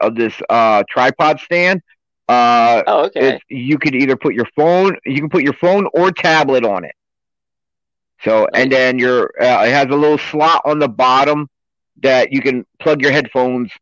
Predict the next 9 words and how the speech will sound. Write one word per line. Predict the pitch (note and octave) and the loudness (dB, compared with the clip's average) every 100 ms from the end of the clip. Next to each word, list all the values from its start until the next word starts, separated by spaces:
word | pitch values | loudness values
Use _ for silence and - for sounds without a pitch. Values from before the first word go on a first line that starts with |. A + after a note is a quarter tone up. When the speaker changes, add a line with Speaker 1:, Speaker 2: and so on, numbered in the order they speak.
| - | -2
Speaker 1:
like, | A#2+ A2+ _ _ _ _ _ _ _ _ _ _ _ D#3 | 0 0 _ _ _ _ _ _ _ _ _ _ _ -2
go | D#3 | -2
through | - D3+ D3 | 0 0 0
and | B2 | 0
plug | B2+ C3 B2 | -2 0 0
in | B2 | -2
and | A#2+ | -4
stuff, | - B2 | -2 -2
whatnot. | G2+ B2 A2+ A#2+ A#2 | -2 -2 0 -2 -2